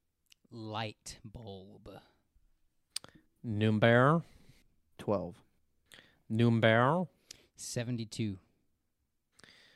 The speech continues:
Speaker 2: Noun plural.
Speaker 3: Cox.
Speaker 2: Cops.
Speaker 3: Cox.
Speaker 2: Okay.
Speaker 1: <laughs>
Speaker 2: Verb base form.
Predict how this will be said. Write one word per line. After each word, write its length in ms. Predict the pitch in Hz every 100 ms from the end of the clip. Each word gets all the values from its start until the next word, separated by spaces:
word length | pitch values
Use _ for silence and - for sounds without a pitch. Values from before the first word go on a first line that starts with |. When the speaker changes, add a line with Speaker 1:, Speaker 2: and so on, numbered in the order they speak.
| _ -
Speaker 2:
Noun 420 | 113 123 131 123
plural. 520 | - 139 135 175 220 - _ _ _ _ _ _ _ _ _ _ _ _ _ _
Speaker 3:
Cox. 500 | - 98 - - - _ _ _ _ _ _ _ _ _ _ _ _ _ _
Speaker 2:
Cops. 680 | - 117 139 - - - - _
Speaker 3:
Cox. 420 | 113 101 - -
Speaker 2:
Okay. 320 | 107 - 92 - _ -
Speaker 1:
<laughs> 160 | - 165 127 113 110 - _
Speaker 2:
Verb 460 | 143 147 143 139 131
base 300 | 135 139 -
form. 400 | 156 151 156